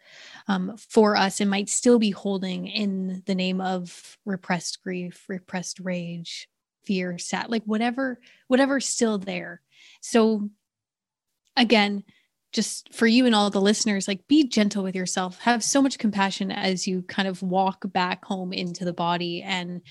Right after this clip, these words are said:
connect with new ways of moving and being in the world. So much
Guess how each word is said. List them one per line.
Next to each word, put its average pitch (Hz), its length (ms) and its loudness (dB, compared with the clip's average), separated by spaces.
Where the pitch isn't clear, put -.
connect 208 440 4
with 208 220 6
new 202 200 6
ways 190 260 0
of 180 100 -4
moving 185 680 -2
and 185 120 -4
being 185 300 -2
in 175 100 -6
the 175 80 -8
world. 175 440 -14
So 285 320 4
much 311 340 0